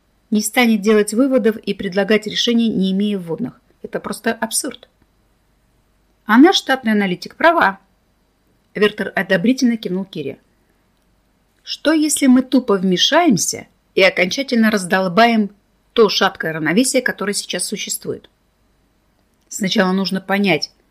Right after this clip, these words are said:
что тут вообще произошло и почему, а потом уже разрабатывать план по освобождению Земли от паразитов". "Может быть, Антон что-то прояснит?" выдвинул предположение Семен.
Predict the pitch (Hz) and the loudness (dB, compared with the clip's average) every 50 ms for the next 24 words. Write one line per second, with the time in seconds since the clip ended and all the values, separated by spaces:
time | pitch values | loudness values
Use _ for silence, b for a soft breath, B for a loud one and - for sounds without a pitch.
0 | _ _ - - - - - 214 190 180 196 190 - - 240 233 - 175 165 151 | _ _ -6 -2 0 0 0 0 0 -2 -2 0 0 0 0 0 -2 -6 -8 -6
1 | 170 165 160 - 135 104 - - _ _ _ _ - 226 - 214 - - 208 202 | -6 -4 -4 -6 -8 -10 -14 -16 _ _ _ _ -10 -10 -8 -6 -2 0 0 0
2 | 175 - - _ _ _ _ _ _ _ _ _ _ - - - 220 233 - 392 | 0 -2 -6 _ _ _ _ _ _ _ _ _ _ -10 -2 0 0 0 2 4
3 | 403 330 247 208 214 208 202 202 - - 214 - 196 208 208 190 208 - - 214 | 4 4 4 4 2 0 -2 -2 -4 -4 -4 -2 0 0 0 0 0 -2 -2 -4
4 | 202 - - 190 214 220 214 - 185 - - 214 160 180 175 165 196 202 190 180 | -8 -6 -4 -2 0 0 0 -2 -4 -6 -6 -4 -4 -4 -4 -2 -2 -2 0 -2
5 | 165 165 175 170 196 185 - - 175 170 160 156 - - 127 - _ _ _ _ | -2 -4 -4 -4 -6 -6 -6 -8 -10 -10 -10 -10 -14 -18 -20 -20 _ _ _ _
6 | _ _ _ _ _ _ _ _ _ _ _ _ _ _ _ _ _ _ _ _ | _ _ _ _ _ _ _ _ _ _ _ _ _ _ _ _ _ _ _ _
7 | _ _ _ _ - - 190 196 220 233 220 220 208 208 220 220 - - 202 214 | _ _ _ _ -10 -4 0 2 2 2 0 0 0 -2 -2 -2 -2 -2 0 0
8 | 220 220 349 359 349 - - - - 202 - - 170 160 - - - - - _ | 2 0 -2 -4 -4 -2 -4 -4 -4 -4 -8 -8 -8 -8 -8 -10 -12 -14 -16 _
9 | _ _ _ _ _ _ _ _ _ _ _ _ _ - 175 170 170 185 151 151 | _ _ _ _ _ _ _ _ _ _ _ _ _ -6 -4 -4 -4 -4 -4 -4
10 | 170 180 165 165 156 - 165 - - 165 165 160 - 165 160 160 - - 165 151 | -6 -6 -4 -6 -6 -8 -10 -10 -8 -8 -8 -6 -6 -4 -4 -4 -4 -6 -8 -8
11 | 123 - | -10 -12